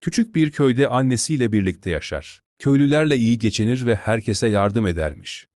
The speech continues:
Bir gün köyün genç çobanı Ali, koyunlarını otlatırken canı sıkılmış. Eğlenmek için bir oyun oynamaya karar vermiş. Köy meydanına koşarak bağırmış, "Yardım edin, kurt sürüsü koyunlarıma saldırıyor." Köylüler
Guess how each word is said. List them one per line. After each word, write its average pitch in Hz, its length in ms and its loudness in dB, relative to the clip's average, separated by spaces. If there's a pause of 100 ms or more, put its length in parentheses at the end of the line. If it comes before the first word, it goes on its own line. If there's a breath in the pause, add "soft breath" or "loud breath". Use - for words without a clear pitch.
Bir 180 120 0
gün 127 440 2
köyün 123 340 2
genç 117 280 0
çobanı 107 420 2
Ali, 90 400 0 (300 soft breath)
koyunlarını 127 580 4
otlatırken 110 760 0
canı 104 200 2
sıkılmış. - 680 -6 (200)
Eğlenmek 139 520 2
için 143 320 2
bir 123 100 2
oyun 113 300 2
oynamaya 110 460 2
karar 92 360 0
vermiş. 76 460 -6 (200)
Köy 175 240 0
meydanına 127 480 2
koşarak 107 520 -2
bağırmış, 82 600 -6 (220)
"Yardım 101 360 0
edin, 98 240 -4 (220)
kurt 180 180 0
sürüsü 151 400 -2
koyunlarıma 131 580 0
saldırıyor." 87 720 -4 (220)
Köylüler 131 560 2